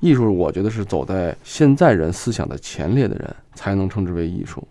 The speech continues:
当然艺术还有美啊，也就是说他呢，不会放弃自己的思想，所以有些东西很可能就卖不出去。像刚才德亮说的这种画很难卖出去，甚至有些人欣赏买不起的时候他不卖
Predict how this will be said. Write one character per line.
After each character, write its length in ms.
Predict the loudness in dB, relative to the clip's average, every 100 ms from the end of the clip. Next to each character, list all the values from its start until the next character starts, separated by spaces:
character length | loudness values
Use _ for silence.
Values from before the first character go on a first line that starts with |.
| -2
当 120 | 2
然 100 | 2
艺 60 | 2
术 100 | 0
还 80 |
有 100 | 0
美 140 | 0 -2 -6
啊， 160 | -12 -12 -14 -20 -16 -4
也 100 | 0
就 80 | 2
是 60 |
说 180 | 0 -4 -6
他 320 | -6 0 2
呢， 180 | 2 0 -6 -4
不 80 |
会 120 | 0 2
放 240 | 2 0
弃 120 | 0
自 180 | -4 -4
己 80 | -4
的 100 | -8
思 220 | -8 -8
想， 180 | -6 -8 -12 -8
所 120 | 2 4
以 40 |
有 80 | 4
些 120 | 2
东 160 | 2 2
西 180 | 0 -4 -10
很 260 | -2 2
可 60 | 2
能 160 | 2
就 100 | 2
卖 200 | 2 2
不 120 | 0 -6
出 140 | -12
去。 200 | -10 -10 -4
像 120 | -2
刚 160 | 0 0
才 100 | 0
德 120 | 2
亮 140 | 0
说 100 | 0
的 60 | -2
这 80 | -2
种 120 | -6
画 180 | -8 -10 -10 -8
很 260 | 0 2
难 120 | 4
卖 200 | 4 4
出 120 | 2 -4
去， 140 | -10 -14 -14 -2
甚 320 | 4 6 6
至 180 | 4 -4 -8 -8 2
有 200 | 2 4
些 160 | 4
人 160 | 6 4
欣 300 | 6 8 8
赏 240 | 6 0
买 220 | 0 -2
不 100 | -4
起 100 | -4 -2
的 60 |
时 60 | 0
候 60 |
他 60 | -2
不 180 | -2 -4
卖 280 | -2 -4